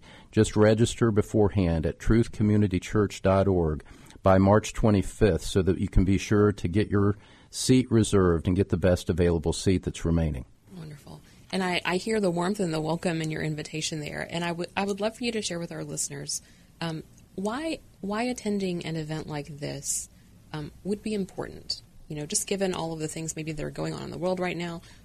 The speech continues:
Speaker 2: why is an, an event like this, uh, maybe an important step?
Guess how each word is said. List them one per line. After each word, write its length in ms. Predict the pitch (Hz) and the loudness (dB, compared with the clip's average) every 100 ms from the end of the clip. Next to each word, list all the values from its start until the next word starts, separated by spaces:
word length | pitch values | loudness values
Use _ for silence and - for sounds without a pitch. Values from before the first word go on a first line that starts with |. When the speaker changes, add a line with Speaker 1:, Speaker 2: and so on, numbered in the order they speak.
| - | -10
Speaker 2:
why 220 | 185 202 | -4 -2
is 140 | 233 226 | -2 -2
an, 160 | 190 - | -2 -4
an 80 | 165 | -4
event 280 | 160 160 156 | -4 -4 -6
like 200 | 156 - | -8 -6
this, 420 | 139 143 - - - | -4 0 0 -2 -8
uh, 120 | 151 139 | -16 -12
maybe 200 | 156 156 | -8 -8
an 80 | 156 | -8
important 640 | 147 - 165 147 127 - - - - | -10 -8 -8 -8 -10 -12 -16 -20 -14
step? 360 | - - - | -10 -8 -10